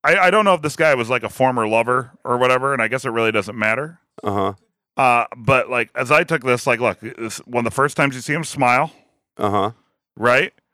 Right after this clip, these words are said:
Speaker 2: Well, it's
Speaker 1: And, and this
Speaker 2: pleasantries.
Speaker 1: Uh-huh.
Speaker 2: It's just a pleasantry,
Speaker 1: Right,
Speaker 2: yeah.
Speaker 1: but he, he's usually even very stoic even with that, you know what I
Speaker 2: Yeah.
Speaker 1: mean? Like, and I, I just took this as, like, uh, it's not even about, like, these two's relationships or, in my mind, or, uh,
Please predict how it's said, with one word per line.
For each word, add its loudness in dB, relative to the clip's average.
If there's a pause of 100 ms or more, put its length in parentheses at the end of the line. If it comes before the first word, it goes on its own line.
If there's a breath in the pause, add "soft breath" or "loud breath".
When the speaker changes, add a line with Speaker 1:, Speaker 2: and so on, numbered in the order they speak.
(180)
Speaker 2:
Well, -2
it's 2
Speaker 1:
And, 0
and -6
this 0
Speaker 2:
pleasantries. -6 (260)
Speaker 1:
Uh-huh. 0
Speaker 2:
It's -8
just -10
a -20
pleasantry, -4
Speaker 1:
Right, 4
Speaker 2:
yeah. 0
Speaker 1:
but 0
he, 0
he's -4
usually 0
even -2
very 2
stoic -2
even -6
with -6
that, -2
you -2
know 2
what 4
I 0
Speaker 2:
Yeah. 0
Speaker 1:
mean? -6 (580)
Like, 2 (160)
and 0
I, 4
I 4
just -8
took -2
this -4
as, 2
like, 0
uh, -4 (720)
it's -10
not 2
even 0
about, 2
like, -4
these -4
two's -2
relationships -4
or, -2
in -6
my 0
mind, -2
or, 0
uh, -10